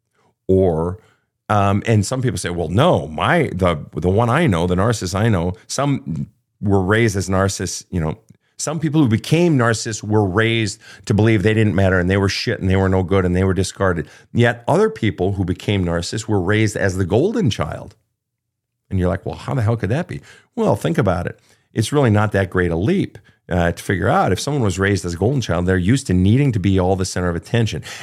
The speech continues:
And that they, they're, a golden child is fundamentally taught that your worth,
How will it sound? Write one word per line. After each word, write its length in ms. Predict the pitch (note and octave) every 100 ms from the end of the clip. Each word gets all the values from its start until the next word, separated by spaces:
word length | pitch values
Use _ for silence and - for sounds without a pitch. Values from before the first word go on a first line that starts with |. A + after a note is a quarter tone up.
| -
And 180 | A2+ A2+
that 200 | A2+ -
they, 340 | A#2 D#3+ D#3+
they're, 360 | - G#2 G2 A2 -
a 60 |
golden 360 | G#2 D#3 A3+ F3+
child 280 | B2+ B2+ G#2
is 80 |
fundamentally 560 | - G#2 G#2 G2+ F#2+ F2+
taught 340 | - - F#2+
that 100 | -
your 260 | G#2+ G2+ B2+
worth, 600 | A2+ E2+ G2 F2 - -